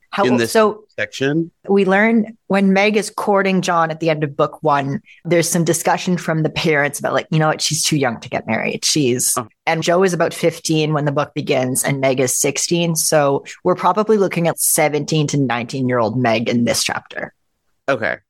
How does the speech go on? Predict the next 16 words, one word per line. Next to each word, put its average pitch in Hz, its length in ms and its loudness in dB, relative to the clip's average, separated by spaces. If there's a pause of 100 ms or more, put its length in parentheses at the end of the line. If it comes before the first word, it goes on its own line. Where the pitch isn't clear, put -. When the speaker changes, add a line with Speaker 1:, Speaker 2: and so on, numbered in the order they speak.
Speaker 2:
Okay. 101 200 0
Speaker 1:
Yeah. 71 100 -4 (580)
Speaker 2:
This 143 200 -2
is 170 100 0
so 185 160 2
illuminating 143 480 2
for 139 140 -2
me 123 120 2
in 113 80 -2
terms 113 220 -2
of 110 100 -2
how 107 160 0
the 110 120 0
novel 104 320 0
thinks 110 280 -4
about 101 360 0